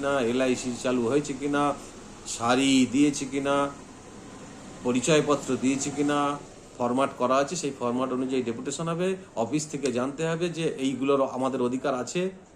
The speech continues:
কি নেই, যদি থাকে তাহলে দেননি কেন, দিলে, দিলে কবে দেবেন, আর যদি বলে নেই তাহলে সেই অনুযায়ী রিপোর্ট আমাদের কাছে তুলে ধরতে হবে। আমরা সেই অনুযায়ী ডিরেক্টর যেভাবে সমস্ত কিছু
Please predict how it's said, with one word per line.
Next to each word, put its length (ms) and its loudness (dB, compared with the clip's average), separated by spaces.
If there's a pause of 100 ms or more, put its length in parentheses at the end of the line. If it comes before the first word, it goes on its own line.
(680)
কি 100 4 (140)
নেই, 140 0 (280)
যদি 160 2 (140)
থাকে 240 2 (120)
তাহলে 220 4 (120)
দেননি 320 2
কেন, 140 4 (140)
দিলে, 200 4 (200)
দিলে 180 2 (100)
কবে 240 4
দেবেন, 200 -2 (240)
আর 140 -4
যদি 220 0
বলে 140 4 (100)
নেই 140 4 (140)
তাহলে 240 0
সেই 180 0
অনুযায়ী 300 0
রিপোর্ট 260 -2
আমাদের 260 -4
কাছে 220 -4
তুলে 200 -2
ধরতে 280 -2
হবে। 140 2 (520)
আমরা 240 2
সেই 180 2
অনুযায়ী 340 0
ডিরেক্টর 440 0 (140)
যেভাবে 360 -2 (180)
সমস্ত 280 -6 (100)
কিছু 140 -12